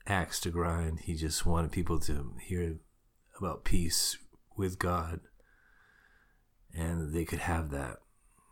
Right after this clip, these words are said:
a peace that passes understanding. And, and, um, I sensed that peace in him that night, and I could tell you it was real.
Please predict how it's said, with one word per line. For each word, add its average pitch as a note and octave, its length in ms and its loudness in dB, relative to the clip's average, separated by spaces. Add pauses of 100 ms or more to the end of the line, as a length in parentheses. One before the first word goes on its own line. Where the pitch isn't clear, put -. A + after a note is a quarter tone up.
(120)
a - 40 -6
peace - 300 12
that - 120 2
passes E2 420 10
understanding. D2+ 1000 -4 (1080)
And, E2 80 -2
and, D#2 220 -2
um, D2 540 -6 (1400)
I F#2 140 0
sensed F2 360 2
that E2 180 -2
peace F2 280 4
in D#2+ 120 -2
him E2 220 -2
that D#2+ 220 -4
night, E2 360 -4 (1000)
and F2 80 -2
I E2 40 -2
could F2 140 -2
tell E2+ 140 2
you E2 100 2
it D#2 60 0
was E2+ 160 -4
real. E2 460 0